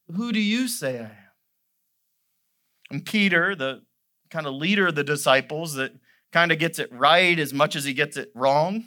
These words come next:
That's kinda his pattern, kinda right foot, left foot, all the way through the gospel stories. Peter answered, "The Christ of God." And Peter answers this correctly.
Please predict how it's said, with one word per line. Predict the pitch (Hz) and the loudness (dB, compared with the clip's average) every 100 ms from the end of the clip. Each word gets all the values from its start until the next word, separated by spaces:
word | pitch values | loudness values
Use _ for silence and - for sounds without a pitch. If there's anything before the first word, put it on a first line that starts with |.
| _ | _
That's | - 127 | -12 -2
kinda | 156 143 | 0 2
his | 135 | 0
pattern, | 120 - 143 160 180 | -2 2 4 2 0
kinda | 180 127 | -4 -4
right | 113 135 151 | 2 0 0
foot, | 151 - | -6 0
left | 127 147 | 2 2
foot, | 170 165 | 0 2
all | 139 143 | 2 0
the | |
way | 139 | -4
through | 139 147 131 | -6 -8 -8
the | |
gospel | 120 135 135 - 131 | 0 0 0 -8 -14
stories. | - 151 156 165 185 - _ _ _ _ _ _ _ _ _ _ | -10 -8 -6 -8 -14 -20 _ _ _ _ _ _ _ _ _ _
Peter | - 208 202 | -2 6 8
answered, | 196 226 202 175 - _ _ _ _ _ _ | 8 6 2 -10 -16 _ _ _ _ _ _
"The | - | -20
Christ | - - 202 190 185 156 | -12 4 6 6 0 -10
of | 127 | -6
God." | 170 202 127 - _ _ _ _ _ _ _ _ _ _ _ _ _ _ _ - | -2 0 -2 -8 _ _ _ _ _ _ _ _ _ _ _ _ _ _ _ -4
And | 190 | 0
Peter | 202 294 311 226 | 2 6 8 8
answers | 254 330 - 214 160 | 4 0 -2 -2 0
this | 208 202 - | -2 -4 -8
correctly. | - 214 202 226 240 226 170 | -6 -2 4 4 2 -12 -20